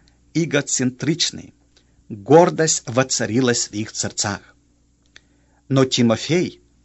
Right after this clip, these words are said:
был иной. Из года в год он проявлял свою верность.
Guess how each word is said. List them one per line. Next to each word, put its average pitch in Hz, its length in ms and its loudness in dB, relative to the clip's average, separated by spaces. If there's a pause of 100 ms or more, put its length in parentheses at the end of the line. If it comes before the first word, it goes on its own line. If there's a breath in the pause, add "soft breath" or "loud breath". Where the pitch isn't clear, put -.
(100)
был 101 300 -6
иной. 127 360 -2 (760 soft breath)
Из 110 240 0
года 131 300 4
в 110 80 -6
год 143 360 2
он 135 140 2
проявлял 127 500 2
свою 131 320 0
верность. - 560 -2